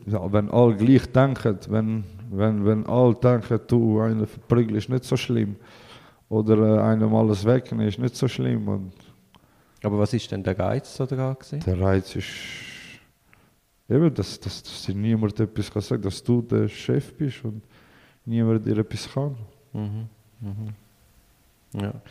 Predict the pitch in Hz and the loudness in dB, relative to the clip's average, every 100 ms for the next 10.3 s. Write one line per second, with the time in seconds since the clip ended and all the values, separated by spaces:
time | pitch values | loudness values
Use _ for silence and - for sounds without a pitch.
0 | - - 131 - 117 104 127 160 107 - | -12 -4 -4 2 2 4 2 0 -4 -12
1 | - - 104 - 107 101 - 104 101 95 | -8 -2 -2 0 0 0 0 0 0 -4
2 | - - - - - _ - 104 110 160 | -14 -20 -20 -20 -20 _ -4 0 2 4
3 | 139 107 98 - 101 104 107 - 98 - | 2 0 -4 -2 0 0 -2 -4 -6 -4
4 | 104 98 - 101 - 104 98 95 95 104 | -6 -6 0 0 2 -2 0 0 0 -2
5 | 101 98 - 98 98 98 92 104 98 95 | -2 -4 -4 -4 -4 -6 -6 -6 -4 -4
6 | 92 101 101 95 98 - - 113 120 107 | -4 -2 -2 -4 -10 -12 0 2 2 0
7 | 101 - 104 101 104 95 104 98 - 104 | -4 0 0 0 -4 0 0 -2 -4 -4
8 | 98 - - 101 95 95 - - 98 95 | -4 -6 -6 -2 -2 -4 -8 -2 0 0
9 | - 98 107 - 117 101 90 92 117 113 | -2 -4 -4 -4 -2 -2 -4 -6 -6 -2
10 | 113 107 | -2 -2